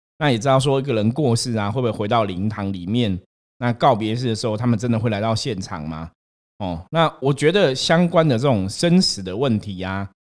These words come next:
大家其实真的不了解。那刚好我们伏魔师，其实我们以前也帮人家助念过嘛，人过世的时候帮人家助念过，处理过很多这样的事情。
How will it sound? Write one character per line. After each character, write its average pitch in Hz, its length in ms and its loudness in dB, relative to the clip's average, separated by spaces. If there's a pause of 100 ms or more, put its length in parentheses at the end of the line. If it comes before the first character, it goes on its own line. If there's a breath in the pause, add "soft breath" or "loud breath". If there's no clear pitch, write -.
(220)
大 123 80 0
家 139 120 2
其 113 200 -4
实 107 180 -8
真 127 180 0
的 110 80 2
不 98 140 -4
了 95 260 -6
解。 85 300 -10 (340)
那 165 80 -4
刚 156 140 0
好 151 80 4
我 - 20 2
们 107 140 0
伏 113 140 -6
魔 113 180 2
师， 120 180 -4
其 123 140 -2
实 123 80 -2
我 123 80 2
们 107 140 -2
以 - 20 -6
前 98 160 -6
也 95 80 -4
帮 117 180 -2
人 104 120 -2
家 110 340 -4 (100)
助 131 220 0
念 110 260 2
过 101 260 -4
嘛， 80 180 -10 (300)
人 110 180 0
过 127 200 2
世 117 120 0
的 110 40 2
时 113 60 0
候 113 60 0
帮 113 120 0
人 104 40 0
家 107 100 0
助 110 180 -4
念 107 200 0
过， 107 160 -4
处 110 140 -4
理 110 100 -2
过 104 200 -2
很 101 80 0
多 98 140 -4
这 120 100 -4
样 104 80 -2
的 95 60 -4
事 110 140 -6
情。 90 200 -4